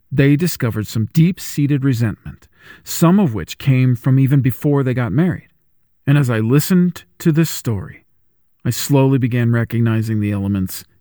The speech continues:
in a personal way. My wife, Grace, and I were almost in the same boat. That other couple's story was one of a handful I'd heard that day, and they all ended with forgiveness,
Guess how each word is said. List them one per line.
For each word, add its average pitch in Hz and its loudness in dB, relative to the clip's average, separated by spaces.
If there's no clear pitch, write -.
in 107 -4
a 90 -6
personal 104 -2
way. - -12
My 110 0
wife, 117 -4
Grace, 120 -6
and 120 0
I 101 -4
were 113 -6
almost 104 -2
in 113 -2
the 104 -2
same 92 -4
boat. 87 -14
That 123 0
other 131 2
couple's 165 -2
story 104 -2
was 101 -4
one 113 0
of 98 -2
a 101 0
handful 131 0
I'd 82 -4
heard 127 -2
that - -16
day, - -16
and 127 0
they 117 0
all 143 2
ended 131 0
with 92 -6
forgiveness, 117 -6